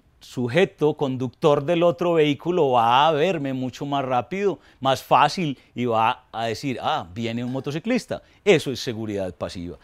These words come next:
Entonces es importante también en esa parte, pues, tener, escoger un casco que sea colorido, ojalá colorido. La talla, colorido, asegurado, bien cerrado. Y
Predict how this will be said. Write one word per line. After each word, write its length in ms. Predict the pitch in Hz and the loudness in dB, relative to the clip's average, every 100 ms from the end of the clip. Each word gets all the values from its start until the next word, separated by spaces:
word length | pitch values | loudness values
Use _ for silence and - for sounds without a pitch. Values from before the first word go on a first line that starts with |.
| - | -14
Entonces 240 | - 180 190 | -2 0 2
es 80 | |
importante 580 | 196 - 139 156 151 143 | 0 0 0 2 0 0
también 500 | 127 117 127 135 131 - - - - | -4 -2 0 0 -2 -8 -20 -20 -8
en 140 | 147 | -4
esa 200 | 147 147 | 0 2
parte, 320 | 123 139 120 156 | 6 6 6 -4
pues, 360 | 113 - - _ _ _ _ | -6 -10 -16 _ _ _ _
tener, 400 | - 110 113 113 _ _ - | -10 -6 -6 -6 _ _ -10
escoger 420 | 123 - 147 143 | -6 0 2 2
un 100 | 160 | 4
casco 500 | 175 151 - 110 85 _ _ _ | 8 8 6 -10 -16 _ _ _
que 100 | - | -12
sea 200 | 101 113 | -6 -4
colorido, 560 | 123 110 110 139 135 120 | -4 -4 -2 0 0 0
ojalá 260 | 104 101 98 | 0 0 -4
colorido. 460 | 104 92 80 87 - - - | -8 -12 -14 -18 -20 -20 -4
La 180 | 143 151 | 2 8
talla, 420 | 214 214 214 208 - - | 12 12 10 0 -2 0
colorido, 640 | 156 160 220 214 202 - - | 2 4 6 6 6 4 -8
asegurado, 760 | 139 139 147 185 190 190 175 - | -4 -2 4 8 10 8 4 -2
bien 300 | 143 180 180 | 0 2 2
cerrado. 520 | 170 147 127 101 71 _ _ _ _ - | -2 0 -2 -2 -10 _ _ _ _ -4
Y 340 | 196 220 196 | 2 2 2